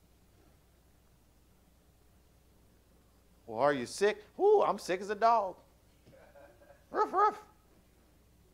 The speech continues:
My body falling apart. I'm, man, I'm old.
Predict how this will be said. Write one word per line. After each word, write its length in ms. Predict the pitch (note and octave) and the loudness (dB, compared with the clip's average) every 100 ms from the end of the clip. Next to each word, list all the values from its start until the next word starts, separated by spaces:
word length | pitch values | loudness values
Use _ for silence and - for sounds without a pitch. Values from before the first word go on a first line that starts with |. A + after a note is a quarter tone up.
| - | -6
My 140 | D#3 | -6
body 320 | G3 C#3+ F#3 E3+ | 0 2 2 0
falling 360 | D3+ E3+ G3+ | 2 2 2
apart. 460 | G#3 G3+ A3+ G#3 - - - _ _ - | -4 -2 0 -2 -8 -20 -20 _ _ -6
I'm, 240 | F3+ D#3+ | -6 -4
man, 220 | D#3 E3 | -4 -2
I'm 180 | F#3+ F#3 | -2 0
old. 500 | D#3 G3+ A#3+ C4+ | 4 6 4 0